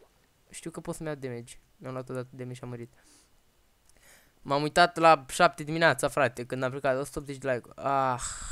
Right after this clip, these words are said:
hai să încercăm să-l batem pe ăsta. Avem, tot ce avem este rodul.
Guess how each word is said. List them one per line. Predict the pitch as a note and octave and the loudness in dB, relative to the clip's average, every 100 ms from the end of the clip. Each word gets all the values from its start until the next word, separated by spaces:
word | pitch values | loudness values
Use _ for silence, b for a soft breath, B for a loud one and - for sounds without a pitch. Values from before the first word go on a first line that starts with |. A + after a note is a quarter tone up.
| - - | -10 -6
hai | B2+ | -6
să | - - - | -6 -12 -8
încercăm | C3 A#2+ B2 B2+ B2 B2+ B2+ | -4 -4 -6 -8 -10 -10 -10
să-l | B2+ B2+ | -10 -6
batem | A#2+ A#2+ | -6 -8
pe | A#2 | -12
ăsta. | A#2+ B2+ | -8 -6
Avem, | B2+ C3 | -6 -8
tot | C3 D3+ | -4 -4
ce | D3 | -2
avem | C#3+ | -4
este | C#3+ - C3+ | -6 -4 -4
rodul. | C3 A#2+ A2+ | -2 -4 -8